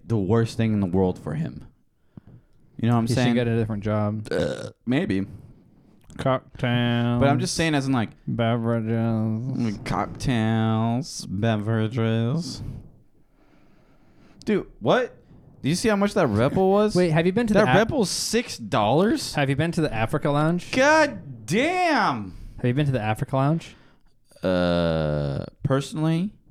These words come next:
Speaker 2: Have they, do they have
Speaker 1: Yes.
Speaker 2: lots of beer? Their
Speaker 1: They have
Speaker 2: menu
Speaker 1: a
Speaker 2: sucks.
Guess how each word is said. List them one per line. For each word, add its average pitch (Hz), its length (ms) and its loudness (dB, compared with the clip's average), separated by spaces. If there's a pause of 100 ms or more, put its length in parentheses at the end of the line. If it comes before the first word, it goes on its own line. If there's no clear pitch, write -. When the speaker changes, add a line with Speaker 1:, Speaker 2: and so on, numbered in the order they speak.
(300)
Speaker 2:
Have 160 120 0
they, 151 220 0
do 135 140 0
they 151 80 4
have 170 140 6
Speaker 1:
Yes. 175 40 2
Speaker 2:
lots 185 160 0
of - 120 0
beer? 147 420 0
Their 135 180 0
Speaker 1:
They 131 200 4
have 240 100 6
Speaker 2:
menu 147 60 2
Speaker 1:
a 139 80 0
Speaker 2:
sucks. - 680 -2